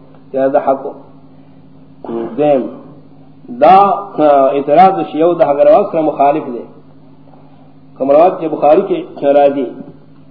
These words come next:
چې نبی علیہ السلام مرض وفات باندې گرفتار شو، عباس رضی الله عنه راغی،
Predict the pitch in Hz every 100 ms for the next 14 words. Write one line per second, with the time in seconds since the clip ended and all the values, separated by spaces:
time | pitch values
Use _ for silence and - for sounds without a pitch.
0 | - - - 120 135 156 170 165 147 156
1 | 156 156 135 139 135 131 - 139 139 135
2 | 131 131 151 165 - 120 - - - -
3 | - - - 120 123 147 165 160 143 143
4 | 139 139 160 175 - - - - - -
5 | - - - 123 147 147 120